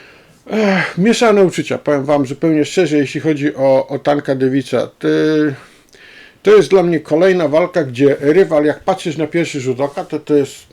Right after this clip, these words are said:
fajny gościu, taki ma fajny sposób, mówię o Lamoncie Roaczu, e, fajny sposób walki, to nie jest jakiś człowiek, który stoi za podwójną gardą i tylko, nie wiem, od czasu do czasu usiłuje coś zadać,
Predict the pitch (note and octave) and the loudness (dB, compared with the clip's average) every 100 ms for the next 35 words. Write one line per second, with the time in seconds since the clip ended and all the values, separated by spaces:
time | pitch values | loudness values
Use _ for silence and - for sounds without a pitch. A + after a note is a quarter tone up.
0 | _ _ _ _ _ _ _ - - - | _ _ _ _ _ _ _ -20 -20 -4
1 | D#3+ C3+ G#2+ A2 - E3 D3 _ _ _ | -2 0 -2 -6 -8 -14 -14 _ _ _
2 | _ D#3 B2+ C3+ A2+ A2+ G#2 - - - | _ -8 -6 -6 -6 -6 -6 -10 -20 -20
3 | _ _ E3+ F#3+ D#3 - D3 C3+ - D3 | _ _ -2 0 -2 -6 -6 -8 -4 -2
4 | D3+ D3 D3+ C#3+ C3 B2 F#2 - - - | 0 0 0 -2 -2 -4 -6 -14 -20 -20
5 | - - - - B2+ C3+ - E3+ G3 F3+ | -20 -20 -20 -10 -4 -2 -2 0 0 0
6 | F3 D3 B2 - A#2 C#3+ A2 D3+ D#3 - | -4 -4 -6 -6 -2 -2 0 -2 -4 -2
7 | E3 F#3+ F3+ D3 D3+ C3+ - - - F#3+ | -2 0 0 -2 -4 -8 -14 -14 -6 -2
8 | E3 - D#3 C#3 - D#3+ C#3+ C#3+ C3+ C3 | -2 -2 -4 -2 -2 0 2 2 0 -2
9 | - C#3+ B2 E3 D#3+ C#3 C3+ D3+ C#3 C#3 | -4 -4 0 0 2 0 2 0 0 -2
10 | C#3 C3+ D3 C#3+ C#3+ D3 C3+ C3 - C#3+ | -2 -2 -4 0 0 2 0 -2 -6 -10
11 | - D#3+ D3 B2+ C3 D3+ C#3+ - C3+ - | -4 -4 -2 -6 -4 -4 -6 -8 -8 -2
12 | C#3+ D3+ C#3 C3+ A2 A#2 A2 D3+ - | 0 0 0 -2 -2 -4 -2 -2 -4